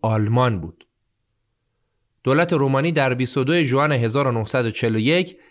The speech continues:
علیه اتحاد شوروی اعلان جنگ کرد و هدفش رو از این جنگ بازپسگیری ایالت‌های از دست رفتش اعلام کرد. پادشاه جدید، یعنی پادشاه میخائیل که گفتیم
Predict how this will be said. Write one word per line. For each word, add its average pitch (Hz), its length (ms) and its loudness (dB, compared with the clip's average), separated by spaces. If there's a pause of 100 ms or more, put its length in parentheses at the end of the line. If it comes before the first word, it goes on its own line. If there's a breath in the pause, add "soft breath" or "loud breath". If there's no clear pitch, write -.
(240 soft breath)
علیه 170 460 0
اتحاد 135 500 0
شوروی 117 540 0
اعلان 113 440 0
جنگ 185 320 0
کرد 175 320 0
و 156 300 0 (320 loud breath)
هدفش 180 540 0
رو 147 140 0
از 113 200 0
این 117 160 -2
جنگ 165 460 -2
بازپسگیری 123 1200 -2
ایالت‌های 120 680 0
از 110 280 -2
دست 110 340 -2
رفتش 117 460 0
اعلام 98 340 -2
کرد. - 360 -10 (720)
پادشاه 135 480 2
جدید، 131 480 0
یعنی 131 160 0
پادشاه 117 500 0
میخائیل 123 580 0
که 123 120 -4
گفتیم 120 460 -2